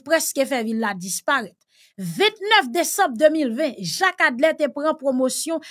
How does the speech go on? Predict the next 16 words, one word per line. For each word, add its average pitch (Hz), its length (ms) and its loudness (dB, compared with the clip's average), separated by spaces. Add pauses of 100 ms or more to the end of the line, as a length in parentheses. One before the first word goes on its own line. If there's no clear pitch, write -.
(160)
li 254 60 -4 (100)
enstale 285 560 2
kòm 247 240 0
direktè 294 460 0
depatmantal 254 840 -2
P 277 160 0
N 240 140 -2
H - 160 -8
nan 233 100 -4
Latibonit, 320 680 -2 (260)
li 254 80 -4
te 240 160 -2
ranplase 311 800 2
Louis 311 260 2
Edner 277 480 0
Hyacinthe, 247 640 -4